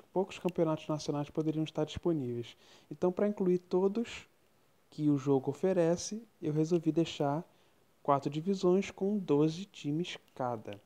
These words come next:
Só pra fazer uma diferente. Bom, já começamos na, na sexta posição, né, com um ponto. Já o empate. O nosso objetivo é subir, obviamente, né?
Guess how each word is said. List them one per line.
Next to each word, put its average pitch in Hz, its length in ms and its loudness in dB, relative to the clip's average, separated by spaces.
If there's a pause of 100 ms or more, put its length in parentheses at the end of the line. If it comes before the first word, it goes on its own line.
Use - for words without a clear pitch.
(240)
Só - 180 -6
pra 233 140 -8
fazer 190 220 2
uma 180 140 2
diferente. 123 760 -4 (960)
Bom, 156 120 6
já 156 140 4
começamos 165 500 0
na, 143 240 0
na 127 200 -4
sexta 156 400 0
posição, 165 640 -2
né, 214 160 -2
com 143 260 -6
um - 20 -4
ponto. - 560 -6 (760)
Já 120 200 -10
o 131 140 -4
empate. - 640 -8 (880)
O 143 60 -14
nosso 143 260 -4
objetivo 143 840 -4 (100)
é 127 100 -10
subir, 135 560 -6 (1400)
obviamente, 135 880 -4
né? 151 160 -6